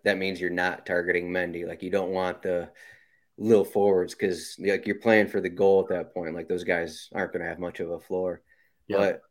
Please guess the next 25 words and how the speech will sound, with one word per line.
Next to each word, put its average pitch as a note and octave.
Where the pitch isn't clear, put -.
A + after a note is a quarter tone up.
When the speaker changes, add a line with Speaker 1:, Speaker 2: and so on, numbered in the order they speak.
Speaker 1:
the G#2+
problem C3
with A#2+
this A2
slate A2+
is G2
that, G2
uh, F2+
Giovano-, G#2
Giovanni G#2+
Lo F#2+
Celso A#2
has F2+
been F#2
playing F#2
forward A#2+
for F#2+
Villarreal, F#2
and F#2
he's A2
only G#2+
listed G2
as E2+
a D2
midfielder. F2